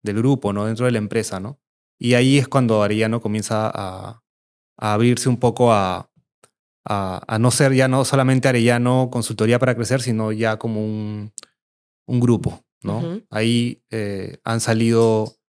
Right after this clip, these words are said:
Speaker 1: eh, varios, eh, emprendimientos. Eh, hay una empresa que se llama Fuspass, que es de eventos, eh, digitales. Eh, We Are, bueno, ero-, ellos tienen Mercadat, que es un e-commerce de,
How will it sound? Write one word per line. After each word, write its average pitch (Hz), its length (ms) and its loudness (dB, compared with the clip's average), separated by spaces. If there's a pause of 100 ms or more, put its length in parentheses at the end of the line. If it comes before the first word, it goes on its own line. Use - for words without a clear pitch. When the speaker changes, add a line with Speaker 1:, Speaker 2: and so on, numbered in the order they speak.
(280)
Speaker 1:
eh, 98 260 -8
varios, 120 680 0
eh, 98 380 -8
emprendimientos. 117 1160 0
Eh, 104 520 -6
hay 110 160 -4
una 110 140 -4
empresa 110 420 -4
que 101 60 -8
se 104 80 -4
llama 107 160 -4
Fuspass, 123 560 0
que 113 140 -4
es 107 120 -8
de 110 120 -4
eventos, 127 600 -2 (400)
eh, 101 180 -6
digitales. 123 800 -2 (500)
Eh, 104 220 -4
We 123 280 4
Are, 143 300 2
bueno, 110 360 -4
ero-, 123 320 0
ellos 123 280 2
tienen 120 300 2
Mercadat, 113 500 2
que 127 100 -4
es - 120 -4
un 120 420 -2 (420)
e-commerce 123 600 2
de, 98 640 -2